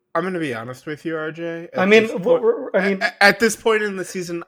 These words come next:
Speaker 1: I personally don't see a difference between losing three one and losing five one.
Speaker 2: I, I, th-, I think it's just, you know, whatever dignity the team has at that point. And that's something that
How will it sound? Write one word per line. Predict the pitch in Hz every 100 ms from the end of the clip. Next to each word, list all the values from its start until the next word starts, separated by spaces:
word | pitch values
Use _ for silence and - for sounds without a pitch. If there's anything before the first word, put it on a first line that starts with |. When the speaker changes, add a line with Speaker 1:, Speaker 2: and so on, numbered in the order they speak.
| -
Speaker 1:
I | 160 175
personally | 175 - 156 147 165 160 151
don't | 135 127 120
see | - 127
a |
difference | 110 104 107 101
between | 104 - 101 101
losing | 110 101 101
three | - 101
one | 95 98
and | 95 95
losing | 90 87
five | - 90 90
one. | _ - - -
Speaker 2:
I, | 233 202
I, | 208
th-, | 202 277
I | 196
think | 262 302
it's | 143
just, | - 143 - - _ - 139 - _ -
you | 143
know, | 123 120 123 -
whatever | 135 135 135
dignity | 123 123 139 151 123 117
the | - 147
team | - 139
has | 123 120 143 143
at | 120
that | 147 _
point. | 143 151 226 _
And | 135 123 139
that's | 147 147
something | 135 127 131 123
that | 156 -